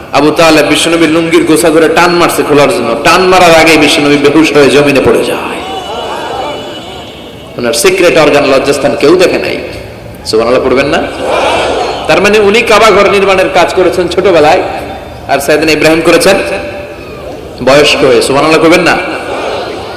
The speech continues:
এরপরে আরেকটা মিল হলো, বাপ বেটা দুজনে হিজরত করেছেন। বিশ্বনবীও হিজরত করেছেন, সৈয়দনা ইব্রাহিমও,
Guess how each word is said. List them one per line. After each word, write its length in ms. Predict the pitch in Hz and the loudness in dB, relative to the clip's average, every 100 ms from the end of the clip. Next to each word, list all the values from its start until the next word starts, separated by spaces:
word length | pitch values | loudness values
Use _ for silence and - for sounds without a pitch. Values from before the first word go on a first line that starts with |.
| - - | -16 -6
এরপরে 500 | 143 185 214 202 214 | 0 4 4 4 4
আরেকটা 440 | 202 202 202 - 208 | 4 4 2 2 2
মিল 200 | 214 214 | 4 4
হলো, 220 | 214 214 | 6 4
বাপ 260 | 202 196 - | 4 2 2
বেটা 180 | 214 214 | 2 4
দুজনে 300 | 196 196 220 | 4 4 4
হিজরত 400 | 208 220 214 214 214 | 2 4 4 2 2
করেছেন। 380 | 214 214 196 - 202 180 - - - - - | 2 4 2 0 -4 -8 -10 -14 -16 -16 -2
বিশ্বনবীও 680 | 226 - - 254 254 254 247 | 0 2 2 4 4 6 4
হিজরত 380 | 240 240 240 - | 4 4 4 4
করেছেন, 360 | 214 214 208 214 | 2 4 4 2
সৈয়দনা 400 | 190 190 202 214 | 4 2 4 4
ইব্রাহিমও, 540 | 214 185 214 202 247 | 4 4 4 6 6